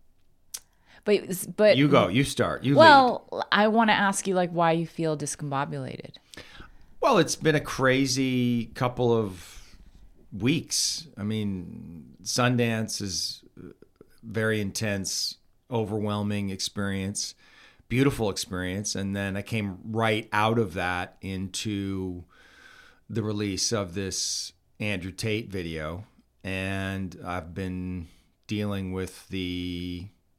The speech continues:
Speaker 2: feedback
Speaker 1: Mm.
Speaker 2: from that. And it's been a lot. Uh, mostly just on me psychologically, just dealing with just all the attention that's coming at me, all the
Speaker 1: Mm-hmm.
Speaker 2: energy, all the comments.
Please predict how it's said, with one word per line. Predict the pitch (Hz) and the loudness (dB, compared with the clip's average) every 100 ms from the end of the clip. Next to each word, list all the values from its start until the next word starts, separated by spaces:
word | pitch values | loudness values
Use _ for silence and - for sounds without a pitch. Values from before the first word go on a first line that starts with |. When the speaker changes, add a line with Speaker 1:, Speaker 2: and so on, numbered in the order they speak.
| _ _ _ _ _ - - - - - | _ _ _ _ _ -20 -20 -20 -20 -20
Speaker 2:
feedback | - 139 139 92 64 - - _ _ _ _ _ 196 | 0 2 2 -2 -6 -10 -20 _ _ _ _ _ -12
Speaker 1:
Mm. | 175 151 | -10 -10
Speaker 2:
from | - 110 107 104 101 92 | -4 -2 -2 -2 -4 -6
that. | 73 64 52 - _ _ | -6 -8 -10 -14 _ _
And | 80 82 85 82 85 87 | -10 -8 -8 -8 -10 -12
it's | - | -14
been | - 117 | -6 -2
a | 117 | 2
lot. | 131 214 - - _ _ _ _ - - _ _ | 4 2 -2 -12 _ _ _ _ -20 -20 _ _
Uh, | - 92 92 95 - - | -8 -6 -6 -8 -10 -4
mostly | 277 277 - 180 | -2 0 2 2
just | 117 127 - - _ - - _ _ 117 - _ - | 2 0 -2 -8 _ -20 -20 _ _ -20 -20 _ -6
on | 127 110 104 | -2 -2 2
me | 120 117 107 117 | 2 2 2 -2
psychologically, | - 107 104 98 98 110 - 85 92 | -2 -4 -2 -2 -2 -4 -8 -8 -6
just | 98 - | -8 -8
dealing | 104 101 110 104 | -8 -6 -6 -6
with | 90 90 - - _ _ _ _ _ _ _ _ _ _ | -8 -10 -12 -18 _ _ _ _ _ _ _ _ _ _
just | - 120 - | -10 -10 -4
all | 117 120 | 0 0
the | 123 | 0
attention | - 123 135 - | -2 -2 0 -2
that's | 143 139 | -6 -6
coming | 143 135 135 | -6 -6 -4
at | 131 127 | -6 -6
me, | 131 127 | -6 -4
all | 107 101 | -2 -2
the | 101 | -2
Speaker 1:
Mm-hmm. | 113 | -4
Speaker 2:
energy, | 139 131 127 135 127 | -4 -6 -6 -4 -4
all | 98 | -6
the | 90 | -8
comments. | - 139 135 135 127 127 127 - | -6 -4 -2 -2 -2 -4 -8 -10